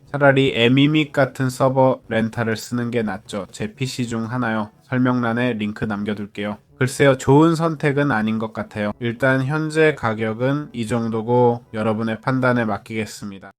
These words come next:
헤드라 에이아이 에이피아이에 어떻게 접근하나요? 이 드롭다운을 클릭하고 에이피아이를 선택해요. 그러면 헤드라 에이피아이 약관 동의 메시지가 나와요. 그걸 읽고 동의하면 에이피아이 키가 나와요. 키가 부족하다고 하면 여기서 새로 생성하세요.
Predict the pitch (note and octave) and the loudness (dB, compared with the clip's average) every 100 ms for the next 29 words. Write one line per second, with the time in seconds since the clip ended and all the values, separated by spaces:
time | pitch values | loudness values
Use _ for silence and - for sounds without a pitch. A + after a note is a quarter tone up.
0 | - E3 E3 F3+ F3+ D3+ C3 C#3+ D3 D3 | -4 0 8 12 12 12 10 12 12 12
1 | C#3 B2+ C3+ D3 C#3 C3 C3 A2+ A2+ - | 10 8 6 6 6 8 6 4 0 -2
2 | C3 A#2+ - A#2 A2+ A2+ C3 G3 - B2+ | -2 -2 -4 -2 0 0 0 0 -2 -4
3 | A2+ B2+ B2+ C3+ B2 B2 A#2+ D#3+ D#3 - | 0 4 4 6 6 4 2 0 0 2
4 | B2+ A#2+ E3+ D3 A#2+ A#2+ D3 C3+ B2 A#2+ | 0 4 4 4 2 0 4 4 4 2
5 | A#2 C3 C3+ B2+ A#2+ A2 G#2+ _ A#2+ A#2+ | 0 -2 -4 -4 -2 -2 -4 _ 0 4
6 | D3 E3 E3+ E3+ F3 C#3+ A#2+ C#3 B2+ A#2 | 4 4 2 2 6 6 4 4 4 4
7 | - B2+ B2+ B2 B2 A#2 B2 A#2 A2+ G#2+ | 2 2 4 4 4 2 -2 -2 -2 0
8 | G#2 G#2 G2 - A#2 A#2+ A#2 A#2 E3 F#3 | 0 0 -2 -6 0 2 2 2 6 4
9 | - C#3+ E3+ F#3+ F3+ F3+ G3 D#3 C3+ E3 | 4 6 10 12 12 12 10 8 6 8
10 | D#3 D3+ F3 F3 D3 A2+ G#2+ G2+ - F#3 | 8 8 6 8 8 6 4 -2 0 4
11 | F3+ F3 C3 C#3 C#3 C3 B2+ A#2+ A#2+ B2+ | 8 8 8 2 2 2 4 4 2 6
12 | E3+ C#3+ A2+ A#2 B2 A#2+ C3+ C3 C#3+ C3+ | 6 4 0 0 -2 0 0 2 0 0
13 | A#2+ A2 G#2+ F#2 | 0 -2 -4 -8